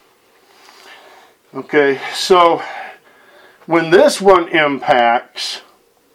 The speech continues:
it causes tributaries to become polluted, including the waters that are normally purified for drinking. And so many people will die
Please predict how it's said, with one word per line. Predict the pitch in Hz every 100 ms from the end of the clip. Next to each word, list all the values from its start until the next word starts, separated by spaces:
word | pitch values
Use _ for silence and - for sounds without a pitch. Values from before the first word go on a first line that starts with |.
| _ _ _ _
it | 147 -
causes | 170 160 131 131 -
tributaries | - 254 214 156 - 139 110 87 - - -
to |
become | 98 95 - 104 98
polluted, | 95 101 92 95 87 - _ _ _ _ _ _ _ _ _ _ _ _ _
including | 139 139 - 247 226 180
the | 151
waters | 127 131 131 135 135 117
that | 127
are | 120
normally | 117 131 220 226 165 135
purified | 113 165 147 143 147 127 -
for | 123
drinking. | 95 131 190 190 92 90 _ _ _ - -
And | 139
so | 131 156
many | 151 180 180 147
people | - 185 165 151 139
will | 131
die | 113 151 175 208 175 151